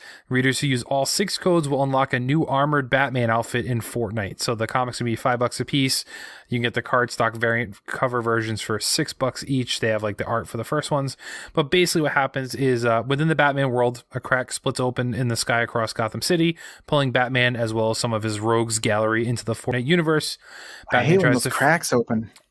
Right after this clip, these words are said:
Speaker 1: It does, and that's, that's how everybody's appearing in the game now in this season. Uh, Batman tries to figure out what the heck is going on in Fortnite world and also try to get back to the real world, discovering new secrets about the game that have yet to been revealed even in our real world. So
Speaker 2: Oh.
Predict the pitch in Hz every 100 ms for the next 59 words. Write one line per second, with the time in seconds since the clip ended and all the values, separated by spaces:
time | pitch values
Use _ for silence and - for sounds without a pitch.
0 | - 147 135 131 110 117 113 - 131 147
1 | 143 135 127 - 139 123 117 123 120 117
2 | 123 104 101 135 113 104 - - - -
3 | - 110 120 139 147 147 147 139 - 143
4 | 135 131 135 127 135 131 123 131 123 120
5 | - 139 127 123 123 120 120 117 117 -
6 | 120 123 117 117 107 113 - 120 113 139
7 | 131 123 123 120 - - - - 139 -
8 | 170 156 190 220 190 175 151 147 139 131
9 | 127 127 117 110 127 123 - 131 120 113
10 | 113 113 123 120 113 110 110 127 139 113
11 | 104 98 92 80 55 - - _ - 101
12 | 92 - _ - 120 147 254 214 90 60
13 | 53 -